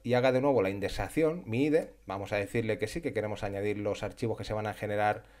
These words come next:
al archivo Git ignore para que no suban a Git, veremos que automáticamente queda todo reconocido. Ahora mismo está indexando y puedes ver que desaparece todos los errores y si me pongo ahora encima de QHeader, por ejemplo,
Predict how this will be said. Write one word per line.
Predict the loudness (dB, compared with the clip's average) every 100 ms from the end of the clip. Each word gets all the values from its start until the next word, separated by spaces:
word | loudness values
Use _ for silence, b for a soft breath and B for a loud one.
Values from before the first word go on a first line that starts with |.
| b -10
al | -2 -2
archivo | 0 0 0
Git | 0 -2
ignore | 0 0 0
para | 0 0
que | 0
no | -2
suban | -2 0 0 -2 -6
a | -2 0 0 0 -2 0
Git, | -2 -2 -8 -20 -20 -20 b b b b b b b b -20 -20 -20 -20 _ -20 2
veremos | 6 8 6 2
que |
automáticamente | 2 2 2 2 0 0 0 2
queda | 4 4 6
todo | 6 6
reconocido. | 4 -2 -4 -4 0
Ahora | 0
mismo | 0 -2
está | -4 -4
indexando | -2 0 0 0 -2 -2 -6
y | 0
puedes | 4 4
ver | 4 2 0 0
que | 0
desaparece | 2 0 2 2 0 -4 -4 -12 _ _ _ _ _
todos | -2 2
los | 2 2
errores | 2 2 2 -4
y | -8
si | -6
me | -6
pongo | -2 0 2
ahora | 2 0
encima | 0 0 0
de | -2
QHeader, | -4 0 -2 0
por | -4
ejemplo, | -4 -2 0 -2